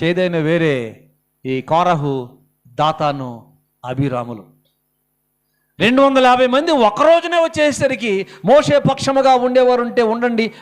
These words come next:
మా పక్షంగా ఉంటే తీసుకెళ్ళిపోతాం. అక్కడ కొర్రమేనులు తిన్నాం, పచ్చి చేపనే కాల్చుకొని తింటే ఎంతో రుచిగా ఉండేది. ఇక్కడ చేపలు లేవు,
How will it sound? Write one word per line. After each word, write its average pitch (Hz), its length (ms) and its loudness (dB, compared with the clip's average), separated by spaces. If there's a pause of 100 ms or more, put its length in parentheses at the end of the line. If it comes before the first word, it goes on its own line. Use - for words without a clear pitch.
మా 175 120 0
పక్షంగా 208 460 -2
ఉంటే 196 300 -4 (300)
తీసుకెళ్ళిపోతాం. 175 720 -6 (180)
అక్కడ 180 260 0
కొర్రమేనులు 277 680 2
తిన్నాం, 226 460 -2 (420)
పచ్చి 233 220 -2
చేపనే 277 440 2
కాల్చుకొని 269 520 0
తింటే 254 520 -2
ఎంతో 254 280 2
రుచిగా 302 340 0
ఉండేది. 254 400 2 (200)
ఇక్కడ 220 200 -2
చేపలు 294 420 2
లేవు, 330 280 6